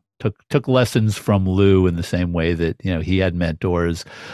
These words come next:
uh, that he drew from, whether it was Delmore, whether it was Andy Warhol, whether it was Laurie, uh, in, uh, in later years. He took inspiration from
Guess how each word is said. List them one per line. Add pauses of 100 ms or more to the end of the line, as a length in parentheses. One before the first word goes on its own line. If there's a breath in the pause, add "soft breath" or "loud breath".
(180 loud breath)
uh,
that
he
drew
from,
whether
it
was
Delmore,
whether
it
was
Andy
Warhol,
whether
it
was
Laurie,
uh,
in,
uh, (460 loud breath)
in
later
years.
He
took
inspiration
from